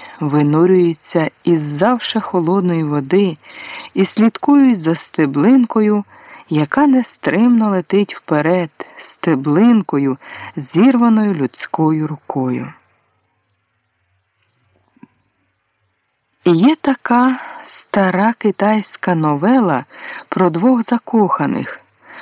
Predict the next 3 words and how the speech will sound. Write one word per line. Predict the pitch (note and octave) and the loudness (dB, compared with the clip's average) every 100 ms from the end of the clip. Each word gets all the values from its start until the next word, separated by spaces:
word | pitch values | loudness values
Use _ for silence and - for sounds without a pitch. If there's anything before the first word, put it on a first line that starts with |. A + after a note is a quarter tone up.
| - | -8
поєднаних | - D#3 D#3+ F#3+ F3 F3+ E3+ - | 0 2 2 0 0 -2 -2 -4
червоним | - - E3 D3 F3 F3 E3+ E3 | -4 -2 -2 0 0 0 0 -2
листком, | E3+ - - - G3 F#3 C3+ | -4 -6 -10 -4 0 2 0